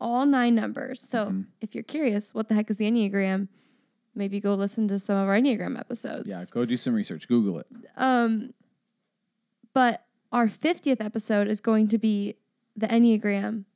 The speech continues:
Speaker 1: a history.
Speaker 2: Wow.
Speaker 1: Which
Speaker 2: We're gonna try to give a history of the Enneagram. That's tyranny of taste, 'cause we do wish there was an episode out there that helped us with that.
Speaker 1: A hundred percent. This is maybe the episode I'm maybe the most excited about.
Speaker 2: I'm excited about the fact that you're excited.
Speaker 1: <laughs>
Speaker 2: <laughs>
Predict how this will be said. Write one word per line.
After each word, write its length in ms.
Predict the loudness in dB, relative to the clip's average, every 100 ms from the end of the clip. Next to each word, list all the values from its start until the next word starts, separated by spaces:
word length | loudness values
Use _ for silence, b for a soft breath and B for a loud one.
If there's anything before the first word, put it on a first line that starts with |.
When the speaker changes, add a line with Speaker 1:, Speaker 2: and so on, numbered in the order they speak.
| _
Speaker 1:
a 40 | -10
history. 720 | -4 -4 -4 -10 -10 -10 -16 _ _ _
Speaker 2:
Wow. 420 | -16 -14 -12 -14 -14
Speaker 1:
Which 560 | -4 -2 -2 -6 -12 -12 _
Speaker 2:
We're 100 | -4
gonna 80 | -4
try 200 | -4 -4
to 100 | -2
give 120 | -4
a 40 |
history 300 | -8 -10 -8
of 60 | -8
the 60 | -6
Enneagram. 240 | -6 -6
That's 220 | -6 -6
tyranny 320 | -4 -2 0 0
of 60 |
taste, 280 | -2 -6 -6
'cause 140 | -10 -2
we 140 | -2
do 220 | 0 -2
wish 220 | 0 -2
there 140 | -2 -4
was 120 | -4
an 80 | -4
episode 360 | -6 -8 -8
out 160 | -6 -8
there 100 | -10
that 180 | -10 -12 -16 _ -10
helped 220 | -8 -8
us 160 | -12 -12
with 100 | -18
that. 200 | -20 -20 -6
Speaker 1:
A 80 | -4
hundred 360 | 0 0 0 0
percent. 460 | 0 0 -2 0
This 200 | 0 2
is 120 | 2 2
maybe 220 | 2 2
the 100 | 2
episode 300 | 0 2 2
I'm 260 | 4 2 0 _ _ _ _
maybe 300 | 0 2 4 4
the 80 |
most 240 | 4 2 0
excited 360 | -2 0 -2 -2
about. 300 | -8 -10 -4
Speaker 2:
I'm 120 | -4
excited 320 | -2 -4 -4
about 300 | -6 -8 -10 _ _
the 80 | -18
fact 240 | -12 -10 -10
that 100 | -16
you're 80 | -16
excited. 360 | -12 0 0
Speaker 1:
<laughs> 1080 | 4 2 2 0 -2 -2 0 2 0 0 -4
Speaker 2:
<laughs> 40 | -6